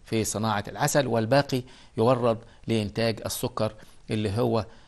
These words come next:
بما يعادل خمستاشر مليون طن سنويًا، معدل إنتاج الفدان خمسة وأربعين طن. لما نيجي أبنائي وبناتي نوصف الوصف النباتي، القصب الجذر بتاعه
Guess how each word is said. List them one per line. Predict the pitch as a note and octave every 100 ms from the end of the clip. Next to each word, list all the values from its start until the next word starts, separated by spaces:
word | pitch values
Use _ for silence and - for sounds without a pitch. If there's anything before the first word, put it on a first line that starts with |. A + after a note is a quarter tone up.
| - -
بما | D#3+ D3+ A#2 A2+
يعادل | G#2 B2 A#2 G#2+
خمستاشر | - A2 G2+ - D#3+ - A#2
مليون | G#2+ G#2+ A#2 A2+ G#2
طن | A#2 A2+ A2 G#2+ -
سنويًا، | G#2+ G#2 A2 A#2 G#2+ G#2 - - -
معدل | G2+ A#2 C3+ A2+ A#2+
إنتاج | A#2 A2+ G#2+ A2+ D#3+ C#3
الفدان | - A#2 G#2+ G#2+ G#2 G2 - -
خمسة | - D#3 A2+
وأربعين | G#2 G2+ G2+ G2+ G2+ G2+ - - -
طن. | A2 E2 - - - G2
لما | G#2
نيجي | F3 F#3+ C3+
أبنائي | C3+ D#3 B2+
وبناتي | A2+ G#2+ A#2+ A#2 A#2 A2 - - A#2
نوصف | C#3 C#3 - A#2 - -
الوصف | A#2+ G2 A2 C#3 - - - D#3
النباتي، | C#3 F#2+ E2+ - - - - - - - - - - - -
القصب | A#2+ E3 E3+ G3 - - - - - - - -
الجذر | F#2 B2+ E3+ A2
بتاعه | - A#2+ A2+